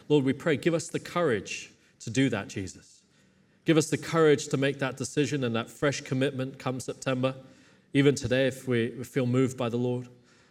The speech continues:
Lord, give us that courage to make decisions and have conversations which would literally change the shape of our lives to reflect this truth that we're living for you first, Jesus. And Lord, help us to keep faithful to believing you, even if it doesn't look like you're answering our prayer.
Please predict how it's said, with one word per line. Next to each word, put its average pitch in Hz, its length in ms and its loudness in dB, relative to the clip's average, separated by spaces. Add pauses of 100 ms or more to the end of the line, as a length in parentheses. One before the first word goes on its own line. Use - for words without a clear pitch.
(120)
Lord, 143 160 6
give 160 160 6
us 156 100 2
that 135 260 -2
courage 151 500 4
to 147 100 0
make 139 200 -2
decisions 139 540 -2
and 117 100 -4
have 120 180 -2
conversations 131 760 -2
which 127 160 -6
would 123 200 -4
literally 135 520 0 (180)
change 143 360 0
the 135 80 2
shape 139 340 0
of 127 120 -4
our 123 120 0
lives 120 300 -2
to - 160 -8
reflect 123 840 -2 (340)
this 127 180 -2
truth - 300 -2
that 127 140 -6
we're 127 100 -2
living 117 300 0
for 120 160 -8
you 113 100 0
first, 113 320 -6
Jesus. - 540 -10 (600)
And 131 120 2
Lord, 156 180 6
help 170 300 -4
us 131 160 2
to 127 100 -6
keep 147 240 -4
faithful 147 480 0
to 117 140 -6
believing 123 440 0
you, 113 160 -4
even 156 260 4
if 156 180 0
it 147 80 -2
doesn't 135 260 -2
look 135 240 2
like 120 220 -2
you're 120 120 -4
answering 113 380 -4
our 101 60 -6
prayer. 98 340 -6